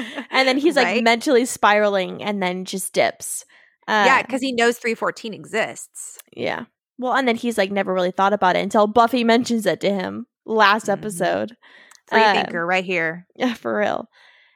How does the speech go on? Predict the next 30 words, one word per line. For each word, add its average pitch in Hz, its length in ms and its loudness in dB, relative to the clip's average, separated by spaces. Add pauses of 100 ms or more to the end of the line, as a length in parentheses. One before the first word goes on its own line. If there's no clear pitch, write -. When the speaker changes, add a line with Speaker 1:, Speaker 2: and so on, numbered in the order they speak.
(100)
Speaker 1:
And 311 120 2
then 330 100 4
we 302 100 0
jump 277 320 0
to 262 640 2
the 262 100 2
woods, 208 800 0 (380)
that 269 180 -2
poor 247 200 0
baby 220 260 2
boy 202 360 2
with 214 180 0
a 214 80 -2
robot 202 480 2
toy. 190 580 2 (680)
And 208 200 2
then 190 340 2 (100)
we 214 220 0
conclude 208 540 4
that 190 80 2
he 196 160 -2
probably, 196 640 -2
well, - 100 0
we - 100 0
find - 220 0
out - 80 0
later, - 300 0
he 233 160 -4
does - 360 -2
kill - 440 -4